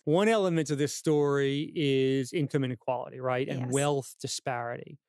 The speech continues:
Speaker 1: And they go hand in hand. But just on the wealth side, so people accumulate wealth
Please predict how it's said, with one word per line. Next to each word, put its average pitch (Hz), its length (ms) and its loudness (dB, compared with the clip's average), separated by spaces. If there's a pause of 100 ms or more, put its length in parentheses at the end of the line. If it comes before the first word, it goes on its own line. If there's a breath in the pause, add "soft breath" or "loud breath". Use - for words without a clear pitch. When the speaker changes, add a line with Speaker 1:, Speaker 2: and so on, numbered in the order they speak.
(140)
Speaker 1:
And 139 160 2
they 139 80 4
go 139 220 2
hand 135 300 0
in 123 100 -2
hand. 117 520 -6 (460)
But 147 340 0
just 196 300 -2
on 196 80 0
the 147 80 0
wealth 135 460 0
side, 123 720 -6 (300)
so 147 640 2 (1040)
people 220 320 2
accumulate 151 580 0
wealth 135 340 -2